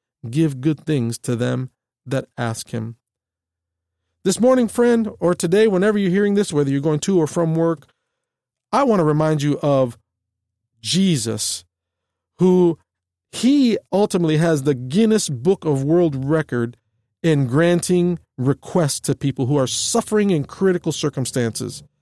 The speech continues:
I'm not gonna use the word wish, 'cause that doesn't make it, that, that cheapens it, I think. But he's the, the grantor, the, the,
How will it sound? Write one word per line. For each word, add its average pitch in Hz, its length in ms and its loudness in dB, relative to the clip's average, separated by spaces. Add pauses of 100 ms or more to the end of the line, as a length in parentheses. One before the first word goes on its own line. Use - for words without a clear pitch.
(120)
I'm 139 80 0
not 147 100 -2
gonna 143 140 -2
use 139 180 0
the 135 60 0
word 131 180 0
wish, 120 280 -2
'cause 131 140 -2
that 131 180 0
doesn't 127 300 0
make 131 200 -4
it, 127 160 -8
that, 135 140 -4 (400)
that 139 160 0
cheapens 151 380 0
it, 127 100 0
I 120 80 -2
think. 117 240 -10 (400)
But 190 100 2
he's 202 240 2
the, 165 180 0 (240)
the 165 80 0
grantor, 208 640 0 (260)
the, 170 120 2
the, 165 320 0